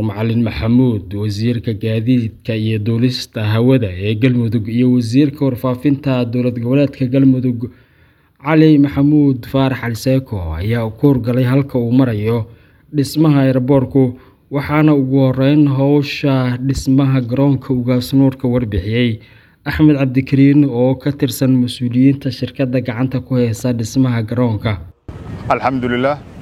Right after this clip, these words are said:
Speaker 2: challenge badan iyo dhib badan waa laga soo maray, laakiin maanta wuxuu marayaa meel aad u qurux badan. Kun iyo boqol ayuu mar-, marayaa. Phase one-ka waxaa ka dhiman afar boqol, eh, saddexdii kilomitir.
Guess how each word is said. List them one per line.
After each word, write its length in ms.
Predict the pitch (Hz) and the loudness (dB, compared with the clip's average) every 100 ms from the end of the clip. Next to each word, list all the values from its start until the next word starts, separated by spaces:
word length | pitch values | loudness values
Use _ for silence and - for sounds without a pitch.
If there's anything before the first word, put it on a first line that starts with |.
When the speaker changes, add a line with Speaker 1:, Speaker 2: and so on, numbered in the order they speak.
| - - | -16 -2
Speaker 2:
challenge 340 | 143 143 135 123 | 0 0 -4 -2
badan 320 | 135 139 143 | -2 -2 -4
iyo 300 | 127 120 120 | -4 -4 -2
dhib 120 | 139 135 | -2 -2
badan 160 | 131 | -2
waa 100 | 123 | 0
laga 140 | 123 143 | -2 -4
soo 160 | 151 135 | -4 -4
maray, 200 | 135 156 - - - - - - | -2 -4 -6 -20 -20 -20 -20 -4
laakiin 240 | 131 127 135 | -2 0 0
maanta 240 | 151 147 | -2 -2
wuxuu 200 | 139 131 | -6 -4
marayaa 440 | 135 131 120 117 | -4 -2 -2 -2
meel 320 | 117 127 139 151 | -4 -4 -2 -2
aad 160 | 147 | -2
u 80 | 143 | -4
qurux 220 | 139 - - | -6 -6 -4
badan. 280 | 139 151 156 - - - - - - - | -4 -4 -8 -20 -20 -18 -18 -18 -16 -2
Kun 140 | 170 | 0
iyo 100 | 156 | 0
boqol 300 | 131 127 151 | 0 -2 -2
ayuu 320 | 139 139 135 127 127 135 | -4 -4 -8 -8 -8 -4
mar-, 140 | 143 151 | -4 -2
marayaa. 400 | 151 139 143 165 - - - - - - - - - - - - | -2 0 -2 -4 -8 -18 -20 -20 -14 -10 -10 -8 -8 -8 -10 -4
Phase 180 | 170 160 | -2 0
one-ka 200 | 175 165 160 | -2 0 0
waxaa 200 | 139 135 | 0 -2
ka 100 | 147 | -4
dhiman 540 | 135 127 127 127 131 139 | -4 -6 -6 -6 -6 -4
afar 280 | 156 147 123 | -4 -4 -6
boqol, 300 | 117 139 180 - - - - - - - - - - 117 | -4 -4 -6 -14 -20 -20 -20 -20 -20 -18 -18 -16 -8 -4
eh, 480 | 113 110 104 104 101 | -2 -2 -4 -6 -6
saddexdii 400 | 160 143 131 143 | -4 -2 -4 -4
kilomitir. 520 | 147 135 123 120 151 | -2 -2 -4 -6 -6